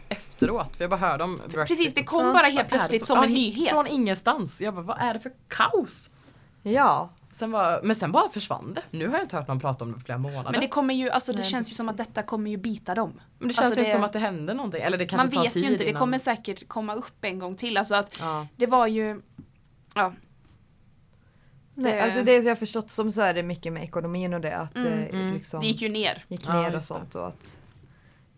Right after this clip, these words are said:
Speaker 3: folk är arga.
Speaker 2: Mm.
Speaker 1: Folk är, folk är ju
Speaker 3: Och
Speaker 1: arga
Speaker 3: de,
Speaker 1: nu för
Speaker 3: jag
Speaker 1: tiden.
Speaker 3: läste det att de ville ha, göra en omröstning.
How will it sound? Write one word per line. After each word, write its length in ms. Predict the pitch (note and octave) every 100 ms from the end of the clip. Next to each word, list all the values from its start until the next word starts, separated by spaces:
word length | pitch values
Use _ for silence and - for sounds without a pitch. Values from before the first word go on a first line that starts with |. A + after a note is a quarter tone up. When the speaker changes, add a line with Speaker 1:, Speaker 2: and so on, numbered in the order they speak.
| _ -
Speaker 3:
folk 260 | F3 -
är 60 | -
arga. 360 | D#3+ D#3 - - - - -
Speaker 2:
Mm. 240 | A3+ G#3+ G3
Speaker 1:
Folk 260 | D#3+ E3
är, 160 | C#3 C3
folk 320 | - C4 -
är 40 | F3+ G#4
ju 80 | E4+
Speaker 3:
Och 60 | F#3+
Speaker 1:
arga 60 |
Speaker 3:
de, 140 | G3 A3
Speaker 1:
nu 60 | A3
för 60 | A3+
Speaker 3:
jag 160 | A#3
Speaker 1:
tiden. 160 | A3+ B3
Speaker 3:
läste 340 | A3+ G#3+ A#3+
det 160 | A3+ F3+
att 100 | F3+
de 180 | F3+ F3
ville 520 | E3+ E3 E3 E3 E3+ _ _ _ -
ha, 100 | E3+
göra 300 | - F3+ E3+
en 60 | E3
omröstning. 680 | E3+ D#3+ D#3+ - F3+ F3+